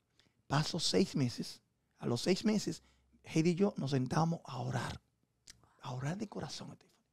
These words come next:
Y ahí le pedimos a Dios, "Dios mío, ayúdanos, ilumínanos la mente, acláranos, indícanos el camino para poder,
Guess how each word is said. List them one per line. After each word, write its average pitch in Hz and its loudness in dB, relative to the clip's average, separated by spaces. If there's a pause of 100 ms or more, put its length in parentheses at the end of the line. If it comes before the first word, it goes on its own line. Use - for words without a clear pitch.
(340)
Y 143 -6
ahí 139 4
le 175 8
pedimos 151 8
a 123 8
Dios, 123 6
"Dios 131 0
mío, 202 4
ayúdanos, 147 0
ilumínanos 170 0
la 185 4
mente, 165 4 (280)
acláranos, 147 2 (160)
indícanos 180 4
el 170 2
camino 165 4
para 131 2
poder, 139 4